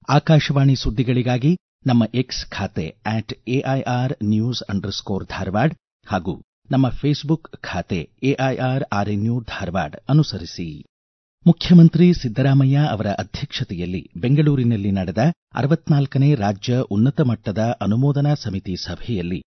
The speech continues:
ಹತ್ತು ಸಾವಿರ ಕೋಟಿಗೂ ಅಧಿಕ ಮೊತ್ತದ ಹೂಡಿಕೆ ಯೋಜನೆಗಳಿಗೆ ಅನುಮೋದನೆ ದೊರಕಿದೆ.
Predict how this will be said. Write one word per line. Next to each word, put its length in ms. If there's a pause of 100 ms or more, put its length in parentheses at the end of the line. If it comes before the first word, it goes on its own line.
(160)
ಹತ್ತು 260
ಸಾವಿರ 340
ಕೋಟಿಗೂ 500
ಅಧಿಕ 400
ಮೊತ್ತದ 400
ಹೂಡಿಕೆ 640
ಯೋಜನೆಗಳಿಗೆ 840 (260)
ಅನುಮೋದನೆ 580 (120)
ದೊರಕಿದೆ. 540